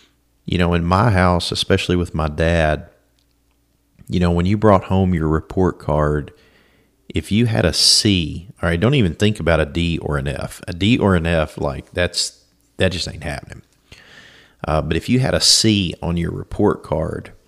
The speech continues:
I, I can remember distinctly my dad would sit down and he would, you know, how at the, on the old school report cards, there was, like, a key at the bottom, right? A was, like, excellent, B was above average, C was average, D was below average,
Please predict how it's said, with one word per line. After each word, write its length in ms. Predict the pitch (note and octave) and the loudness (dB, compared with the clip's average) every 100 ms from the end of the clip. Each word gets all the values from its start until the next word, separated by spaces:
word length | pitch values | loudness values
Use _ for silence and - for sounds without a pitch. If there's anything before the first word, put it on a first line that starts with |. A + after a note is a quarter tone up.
| _ _ _ - | _ _ _ -6
I, 280 | F#2+ - G#2+ | -4 -2 -2
I 40 | |
can 160 | - F2+ | -2 -2
remember 500 | E2+ E2+ G#2 F#2+ E2 | 0 0 0 2 0
distinctly 580 | E2+ - F#2 F#2 E2+ | -2 -2 -4 -2 -4
my 160 | D#2+ E2 | -4 -6
dad 360 | D#2+ F2+ F2 - | -2 -2 -2 -4
would 120 | - | -6
sit 280 | - - E2+ | -6 -6 -6
down 300 | E2+ F2 E2 | -4 -4 -6
and 120 | E2+ | -8
he 140 | F2+ | -10
would, 220 | D#2+ G2+ - | -10 -12 -10
you 120 | G2 | -8
know, 60 | F2+ | -2
how 320 | A2 G2 - | 0 0 -2
at 140 | F#2+ F#2+ | -4 -4
the, 280 | - - - - | -8 -16 -18 -10
on 160 | G2+ | -6
the 80 | F2 | -2
old 280 | - C3+ B2+ | 2 2 2
school 280 | - G2+ F2 | 0 0 0
report 400 | D#2+ - F2 - | 0 0 0 0
cards, 320 | E2 D#2 C#2+ | 0 0 0
there 120 | E2 | -2
was, 160 | D#2+ D#2+ | -2 -2
like, 220 | D#2+ - | -2 -4
a 80 | D2 | -10
key 480 | - - A2 D2+ A1+ | -6 -2 0 -2 -8
at 180 | G1+ - | -8 -6
the 80 | |
bottom, 480 | D2+ F2 D2+ - - - | 0 2 2 0 -8 -12
right? 300 | - D#2 F#2+ - - - - - - _ - | -6 -4 -6 -10 -20 -20 -20 -20 -20 _ -2
A 580 | F#2+ F#2 F#2 F#2 F2+ E2+ - | 2 4 4 2 0 -2 -4
was, 160 | F2 E2 | -4 -2
like, 220 | D#2 - | -2 -4
excellent, 640 | F2+ E2 - D#2 D2 - - | -8 -6 -6 -6 -8 -10 -6
B 340 | F#2 F#2 F#2 | -2 0 0
was 200 | F2 E2+ | 0 -2
above 400 | D2+ E2+ F2 D#2 | -4 0 0 0
average, 540 | E2+ F2 - G#2+ D2+ | 0 0 -2 -6 -6
C 540 | - - G2 F#2+ F2+ F2 | -4 -2 0 0 -2 -2
was 220 | F2 - | -4 -4
average, 800 | - F2+ F2+ - - F#2 - F2 | -2 0 0 -2 -12 -10 -12 -4
D 360 | F#2+ F#2+ G2 F2+ | -2 0 0 0
was 200 | F#2 D2+ | -2 -2
below 540 | F2+ D#2+ F2 F#2 F2 | -2 2 4 4 2
average, 520 | F2 D#2 D#2+ - D#2 | -4 -6 -6 -8 -10